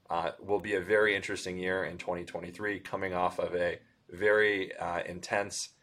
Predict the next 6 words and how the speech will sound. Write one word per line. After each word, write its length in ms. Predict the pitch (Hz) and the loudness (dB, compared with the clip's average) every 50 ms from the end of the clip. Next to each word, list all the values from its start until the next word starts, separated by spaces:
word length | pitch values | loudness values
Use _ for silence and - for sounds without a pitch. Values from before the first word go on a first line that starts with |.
| _ _ _ _ _ - | _ _ _ _ _ -8
uh, 280 | - 87 85 85 85 - - - - - - - - - _ _ _ _ | -6 -4 -4 -2 -2 -4 -4 -8 -12 -12 -12 -12 -14 -16 _ _ _ _
twenty 260 | - - 110 104 92 90 | -6 -2 -2 -2 -2 -2
twenty-two, 480 | - - 92 90 87 87 - 104 95 | -4 -2 -2 -2 -4 -4 -4 -4 -4
full 280 | 90 - - 113 110 107 | 0 4 4 6 6 6
of 100 | 95 92 | 4 0
appreciation. 800 | 90 90 - 92 90 - - 90 87 87 - - 90 87 87 | -2 -2 -2 -4 -2 0 2 2 2 2 2 0 -4 -4 -6